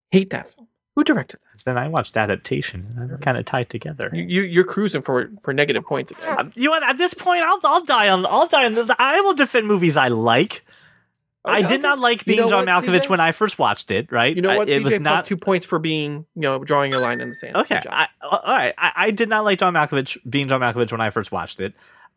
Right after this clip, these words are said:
Speaker 2: I, I liked Adaptation when I watched it and then found out the connection to Being John Malkovich, and then that gave me a better appreciation for the movie. It's still weird. It is not everyone's cup of tea. I'm not recommending you watch these movies. If you haven't watched them already,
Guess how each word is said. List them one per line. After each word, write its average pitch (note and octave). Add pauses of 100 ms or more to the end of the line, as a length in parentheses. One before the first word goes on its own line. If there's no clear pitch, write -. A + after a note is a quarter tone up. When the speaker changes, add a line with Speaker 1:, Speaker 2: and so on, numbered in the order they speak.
(120)
Speaker 2:
I, C#3
I C3
liked C3+
Adaptation D3+
when C3
I A2+
watched A2+
it D3+
and C3+
then B2
found C#3
out C3+
the C3
connection D3+
to F#3
Being F3
John E3+
Malkovich, F3
and C#3+
then C#3+
that C3+
gave B2+
me C#3
a C3
better B2
appreciation B2+
for G#3
the G#3
movie. A#3 (380)
It's D#3+
still D#3
weird. C#3+
It C3+
is F#2
not C3+
everyone's G3+
cup F#3+
of F#3+
tea. G#3
I'm C3+
not C3
recommending F#3
you F#3+
watch F#3
these F#3
movies. F#3+
If G#2+
you G#2+
haven't F3+
watched F3+
them F#3+
already, F#3+